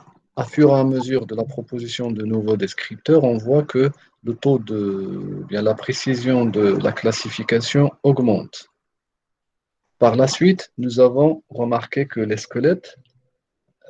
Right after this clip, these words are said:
ceci dit que vous allez, euh, remarquer que ça part du fait qu'on a pu faire un, une segmentation correcte.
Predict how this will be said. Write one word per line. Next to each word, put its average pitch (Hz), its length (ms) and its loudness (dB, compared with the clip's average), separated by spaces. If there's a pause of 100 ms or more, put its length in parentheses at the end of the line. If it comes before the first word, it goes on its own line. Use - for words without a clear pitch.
ceci - 440 0
dit 175 180 4
que 117 260 2 (140)
vous 117 280 -6
allez, 120 360 4 (420)
euh, - 920 -2
remarquer 127 580 2
que 120 260 4 (1160)
ça - 220 0
part 160 360 4
du 120 140 -8
fait 160 300 0
qu'on 123 260 -4
a 123 100 -2
pu 139 220 -14
faire 147 420 -6 (160)
un, 131 260 -12 (360)
une 123 120 -6
segmentation 123 680 -6
correcte. - 540 -4